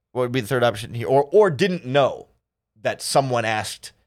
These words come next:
Chase Claypool to stay home. And out of those three, I think the best case scenario is that he legitimately accidentally misspoke, that he misheard the question and,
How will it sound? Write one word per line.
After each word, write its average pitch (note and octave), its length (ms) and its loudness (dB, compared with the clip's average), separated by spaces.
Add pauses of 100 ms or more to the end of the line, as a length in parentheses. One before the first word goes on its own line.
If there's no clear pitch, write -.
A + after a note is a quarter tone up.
(160)
Chase A#2+ 220 -4
Claypool A2 420 -4
to G#2 100 -12
stay G2+ 180 -10
home. F#2 240 -12 (1120)
And D3 220 0
out F#3 140 6
of A#3+ 80 6
those A3 260 2
three, B2+ 640 -6 (420)
I E3 80 2
think A#3 160 0
the E3 60 4
best D#3+ 440 2
case G#3 240 0
scenario G3+ 580 -2 (800)
is D3 140 -4
that C3 160 2
he C3+ 260 -6 (280)
legitimately D#3 800 2 (200)
accidentally A#2+ 540 -2
misspoke, G#2+ 580 -6
that G#2+ 120 -10
he G#2+ 180 -8 (520)
misheard F3 520 -2
the - 60 -8
question F3 680 -2 (420)
and, A2 380 -6